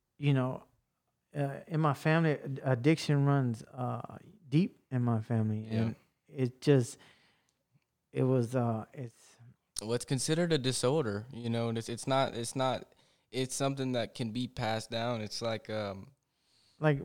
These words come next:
Speaker 2: it's a mental disorder, you know what I'm saying? Because you got blockers on, so you feel like, "Well, this, what I'm doing ain't wrong, as long as I ain't hurting nobody," you know?
Speaker 1: Until you get caught, you know, and
Speaker 2: Yeah, you go
Speaker 1: then
Speaker 2: to jail, <laughs> you know? <laughs> That's when you start re-, uh,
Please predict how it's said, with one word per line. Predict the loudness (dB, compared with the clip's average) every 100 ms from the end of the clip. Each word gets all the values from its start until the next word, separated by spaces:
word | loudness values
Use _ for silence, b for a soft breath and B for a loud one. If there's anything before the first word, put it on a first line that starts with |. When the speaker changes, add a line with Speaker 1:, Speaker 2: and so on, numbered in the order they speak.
| -10 -6
Speaker 2:
it's | 0
a | 2
mental | 2 0 0 -4
disorder, | -4 -6 -4 -2 -2 -4 -10 _
you | -12 -6
know | -4
what | -4
I'm |
saying? | -6 -6 -4
Because | -6 -6 -8
you | -6
got | -6 -4
blockers | -2 -2 -2 -6 -8
on, | -6 -6 -6 -10 -18
so | _ -8 -6
you | -6 -8
feel | -6 -6
like, | -4 -6 -6
"Well, | -6 -6
this, | -8 -14
what | -10 -4
I'm | -4 -4
doing | -6 -6
ain't | -8
wrong, | -8 -6 -6 -8
as | -6
long | -4
as | -4
I | -4
ain't | -6
hurting | -4 -6 -4
nobody," | -6 -6 -6 -6 -10 -14
you | -20
know? | -20 -20 -20 _ -6
Speaker 1:
Until | 0 4
you | 4
get | 6 4 4
caught, | 4 6 4 -2 _ -20
you | -8 -2
know, | 0 0
and | 0
Speaker 2:
Yeah, | -2
you | -2
go | -4
Speaker 1:
then |
Speaker 2:
to | -6
jail, | -4 -4 -2 -4 -2
<laughs> |
you | 0
know? | 2 4 4 4 2 -2
<laughs> | -4 -6 -8 -8 -4
That's | -4 -2
when | -4
you |
start | -2 2 2
re-, | 2 0
uh, | 0 2 0